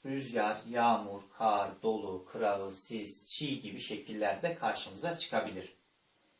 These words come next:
Pilotlar, çiftçiler, balıkçılar, askerler, gökbilimciler, sporcular, şoförler ve benzeri kişiler hava durumu bilgilerine çok ihtiyaç duyarlar. Çünkü onlar meslekleri icabı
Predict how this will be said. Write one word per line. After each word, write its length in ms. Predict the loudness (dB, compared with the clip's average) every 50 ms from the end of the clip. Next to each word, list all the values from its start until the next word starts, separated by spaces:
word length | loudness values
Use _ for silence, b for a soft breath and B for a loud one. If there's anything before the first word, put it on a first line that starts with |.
| B B B B B B B
Pilotlar, 680 | -6 0 4 6 6 6 6 4 4 4 4 4 4
çiftçiler, 680 | 2 0 0 0 -4 -4 -4 0 2 2 2 2 2 4
balıkçılar, 640 | 4 4 4 4 0 -4 -4 -2 2 4 4 4 6
askerler, 640 | 4 4 4 4 2 4 4 4 4 4 2 0 0 0
gökbilimciler, 920 | -2 0 0 0 0 -2 -6 -6 -4 -4 -4 -4 -4 -4 -2 0 0 2
sporcular, 760 | 4 2 2 2 0 0 2 2 2 2 0 2 2 2 2
şoförler 840 | 2 0 -2 -4 -4 -2 0 0 0 0 2 2 0 0 0 -2 -2
ve 240 | -2 -2 0 0
benzeri 580 | 2 2 2 0 0 -2 -2 0 0 -2 -4 -4
kişiler 400 | -4 -4 -4 -4 -2 -2 -2 -2 -4 -8 B B B B B B B B
hava 400 | -2 0 4 6 6 4 4 -2 -8 -8
durumu 420 | -8 -6 -6 -4 -6 -6 -4 -2
bilgilerine 720 | -2 -4 -4 -4 -2 2 2 2 2 2 -2 -2 -2 -2 -4 -6 -14 B B B B B B B B -14
çok 280 | -6 -2 0 0 0 -2
ihtiyaç 580 | -6 -10 -8 -4 0 2 2 0 0 -6 -8 -6
duyarlar. 460 | -4 -4 -4 -2 -4 -4 -6 -6 -10 -16 -20 -20 B B B B B B B B -14
Çünkü 480 | -10 -8 -6 -6 -8 -6 -6 -6 -4
onlar 440 | -4 -4 -4 -4 -2 0 0 0 0
meslekleri 640 | -2 0 0 0 0 0 -4 -8 -10 -8 -8 -6 -6
icabı 680 | -6 -6 -6 -2 0 0 0 0 -2 -4 -6 -6 -6